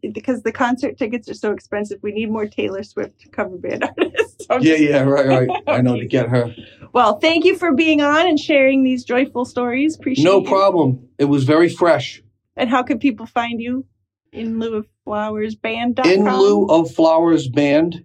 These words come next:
Speaker 2: and in lieu of is a, it's a weird word. L I E U
Speaker 1: Hmm.
Speaker 2: is how you spell it. There's a lie in there with a U on the end.
Speaker 1: <laughs>
Speaker 2: In lieu of Flowers Band.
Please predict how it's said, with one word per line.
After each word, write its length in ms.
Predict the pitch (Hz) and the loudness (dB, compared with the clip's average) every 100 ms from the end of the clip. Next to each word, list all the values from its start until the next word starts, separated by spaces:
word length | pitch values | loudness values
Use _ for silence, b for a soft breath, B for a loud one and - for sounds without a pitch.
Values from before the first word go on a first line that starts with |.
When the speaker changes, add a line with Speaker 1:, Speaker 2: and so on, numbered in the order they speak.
| - | -4
Speaker 2:
and 280 | 127 127 - - | 0 0 0 2
in 200 | 151 151 | 4 6
lieu 320 | 156 180 143 | 6 6 6
of 240 | 127 131 | 4 2
is 140 | 120 117 | 0 -2
a, 60 | 110 | -6
it's 140 | 123 139 | -4 -4
a 40 | |
weird 320 | 123 165 190 | 2 2 2
word. 400 | 123 104 110 131 - _ | 0 -2 -2 -4 -8 _
L 220 | - 139 139 | 0 2 2
I 140 | 135 | 2
E 260 | 139 139 135 123 | 2 2 2 4
U 480 | 135 127 113 131 131 - | 4 4 4 0 -6 -8
Speaker 1:
Hmm. 240 | 202 180 170 | -8 -8 -14
Speaker 2:
is 200 | - 107 | -6 -4
how 100 | 113 | -2
you 80 | 104 | -4
spell 340 | 104 - 95 110 | -4 -8 -6 -6
it. 100 | - _ _ _ - | -8 _ _ _ -8
There's 180 | 107 | -6
a 40 | 104 | -6
lie 420 | 98 110 110 113 | -4 -2 0 0
in 180 | 113 110 | -2 -4
there 160 | 113 117 | -4 -4
with 140 | 101 | -6
a 60 | 98 | -6
U 220 | 104 107 | -2 -4
on 80 | 104 | -4
the 140 | 101 | -6
end. 240 | 101 120 123 - | -6 -8 -4 0
Speaker 1:
<laughs> 60 | |
Speaker 2:
In 260 | 135 156 302 | 2 4 2
lieu 380 | 147 160 339 - | 4 6 6 2
of 180 | 135 131 | -2 -4
Flowers 580 | 139 131 131 131 127 117 | -2 0 2 2 0 -4
Band. 680 | 104 107 113 107 104 123 | -12 -6 -4 -2 -2 -4